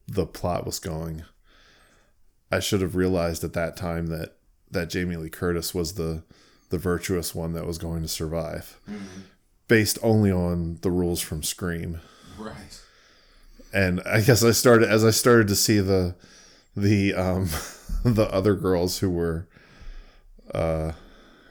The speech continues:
Speaker 1: you know, not as innocent as her <laughs>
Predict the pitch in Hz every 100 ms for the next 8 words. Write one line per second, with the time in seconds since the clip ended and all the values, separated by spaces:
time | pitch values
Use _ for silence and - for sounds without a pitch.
0 | - _ - 87 80 80 85 85 82 -
1 | 90 85 - - - - - 90 - 98
2 | 92 110 - _ _ -